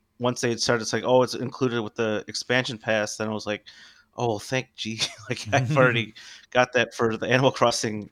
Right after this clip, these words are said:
Speaker 1: uh,
Speaker 2: Right.
Speaker 1: D L C, so, like,
Speaker 2: <laughs> Hundred fifty
Speaker 1: that
Speaker 2: bucks for
Speaker 1: kinda
Speaker 2: just
Speaker 1: also,
Speaker 2: forty-eight
Speaker 1: it
Speaker 2: courses. <laughs>
Speaker 1: <laughs> So that also made it click. That was like, "Oh, wait, you're getting all the waves for twenty-five dollars. It's not just, like,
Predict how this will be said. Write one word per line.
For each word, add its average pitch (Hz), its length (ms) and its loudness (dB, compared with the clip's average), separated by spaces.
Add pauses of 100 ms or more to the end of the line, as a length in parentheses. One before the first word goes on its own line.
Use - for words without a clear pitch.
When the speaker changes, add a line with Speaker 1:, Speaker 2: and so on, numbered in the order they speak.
Speaker 1:
uh, 110 180 -2
Speaker 2:
Right. - 180 -8 (320)
Speaker 1:
D 117 120 -4
L 107 100 0
C, 101 400 -6
so, 107 220 0
like, 104 300 -4 (100)
Speaker 2:
<laughs> - 120 -20
Hundred 147 220 -4
fifty 139 180 -4
Speaker 1:
that 123 40 -12
Speaker 2:
bucks 131 220 6
for - 40 -6
Speaker 1:
kinda 135 140 8
Speaker 2:
just - 20 10
Speaker 1:
also, 123 120 4
Speaker 2:
forty-eight 113 200 0
Speaker 1:
it 110 60 -6
Speaker 2:
courses. 120 540 2
<laughs> - 40 -12 (840)
Speaker 1:
<laughs> 147 120 -14 (180)
So - 340 -14
that 123 180 0 (220)
also 131 200 2
made 127 140 2
it 120 100 -6
click. 131 200 2
That 131 80 -2
was 110 80 -4
like, 117 120 -8
"Oh, 139 100 2
wait, 135 360 2
you're 120 120 -12
getting 120 240 -2 (140)
all 139 220 6
the 135 80 -2
waves 117 260 -2
for 107 120 -16
twenty-five 110 500 -8
dollars. 104 320 -4
It's 104 120 -14
not 110 180 -8
just, - 180 -14
like, 107 160 -8